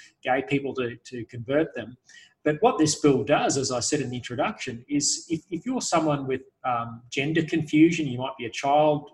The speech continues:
confused about your gender, and, and you ask someone, you, you initiate, uh, an interaction, a conversation with someone and ask for a prayer or even a conversation,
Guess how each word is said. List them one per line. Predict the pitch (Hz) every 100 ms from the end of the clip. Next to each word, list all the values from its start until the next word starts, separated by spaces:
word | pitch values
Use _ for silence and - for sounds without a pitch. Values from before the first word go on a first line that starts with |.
| _
confused | 135 156 151 147
about | 143
your | 139
gender, | 127 143 156 151
and, | 139
and | 151 170
you | 202
ask | 135 185 -
someone, | 165 147 135 131 _ _ _ -
you, | 170
you | 220 147 233 208
initiate, | 151 156 170 254 165 110 - _ _ _ _ -
uh, | 139 131 123 107 - -
an | 143 147
interaction, | 165 147 147 165 156
a | 131
conversation | - 147 139 147 147 156 165 156 156 135
with | 135
someone | - 151 151 147 131
and | 131
ask | 143 139 -
for | 127
a | 117
prayer | - 147 156 156 143
or | 139
even | 170 127
a |
conversation, | - 151 123 - 170 226 - 113